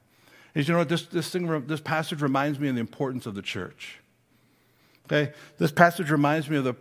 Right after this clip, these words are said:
the, the importance of the church. Because as we go through the struggles of life, and as we go through difficulties, and we all will, none of us are immune. We will all deal with difficult times.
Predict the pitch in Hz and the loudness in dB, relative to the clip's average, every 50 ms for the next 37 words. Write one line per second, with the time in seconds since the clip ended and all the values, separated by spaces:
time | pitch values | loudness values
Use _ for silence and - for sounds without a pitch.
0 | - - - 127 127 123 113 - - 120 120 113 113 - - - 180 190 196 180 | -8 -8 -6 -4 -2 -4 -4 -4 -6 -4 -4 -4 -4 -6 -4 -4 -2 -2 -2 -2
1 | 139 - 143 117 113 - - - 113 101 95 92 - - - - - - _ _ | -4 -4 -4 -4 -4 -4 -4 -4 -4 -4 -6 -6 -10 -12 -12 -12 -14 -18 _ _
2 | _ _ _ - - - - - - - 156 139 160 156 156 147 131 143 143 190 | _ _ _ -20 -20 -20 -20 -18 -6 0 2 2 4 4 2 0 0 0 0 0
3 | 208 175 175 160 160 156 - 156 143 127 - - - 135 135 135 139 123 120 127 | 2 2 2 2 2 0 -2 -2 -4 -4 -2 0 0 0 0 0 -2 -2 -2 -4
4 | 110 113 110 107 104 104 - - - - - - - 127 143 147 143 139 143 151 | -4 -2 -2 -4 -4 -6 -8 -14 -20 -20 -20 -10 -4 -2 0 0 0 0 -2 0
5 | 143 143 147 147 147 156 135 110 131 127 - - 107 110 113 - - 113 98 - | 0 2 0 0 0 -2 -2 -2 -2 -4 -4 -6 -10 -10 -10 -6 -6 -6 -6 -6
6 | - - - - - - 151 143 143 135 131 139 - - 139 143 143 151 156 147 | -10 -16 -20 -20 -12 -6 -2 0 0 0 0 0 -2 -4 -2 0 0 0 0 0
7 | 135 135 139 147 123 95 - - - _ _ _ - - - - - - 139 151 | 0 0 0 0 -2 -4 -8 -12 -20 _ _ _ -20 -20 -20 -16 -8 -2 2 2
8 | 156 170 185 180 170 165 - - 170 151 139 127 120 127 131 110 98 98 87 - | 4 4 2 2 0 -2 -2 0 0 2 2 2 2 2 0 0 -2 -6 -10 -12
9 | - _ _ _ - 127 131 143 139 143 - - 151 160 165 175 160 131 139 139 | -18 _ _ _ -2 0 0 0 0 -2 -2 -2 0 2 2 2 2 2 0 0
10 | 135 123 120 107 120 123 - - - 120 110 - - 120 110 98 95 78 71 - | 0 0 -2 -4 -6 -8 -8 -8 -8 -8 -8 -8 -10 -10 -10 -8 -10 -12 -14 -18
11 | - | -20